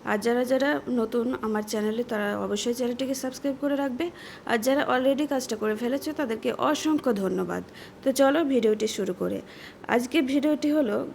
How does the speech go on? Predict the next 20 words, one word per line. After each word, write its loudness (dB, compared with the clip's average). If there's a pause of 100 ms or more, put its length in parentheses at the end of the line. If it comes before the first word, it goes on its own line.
ঘুমালে 4
মানুষের 0
আত্মা -4
কোথায় -2
চলে -4
যায় -8 (1160)
এই 6
সম্পর্কে। -2 (1900)
ঘুমালে 6 (640)
মানুষের 6
আত্মা 2 (260)
কোথায় 6
চলে 6
যায়? 0 (2000)
মানুষ 12
যখন 12
ঘুমায় 8
বা 8
মৃত্যুবরণ 6
করে, 4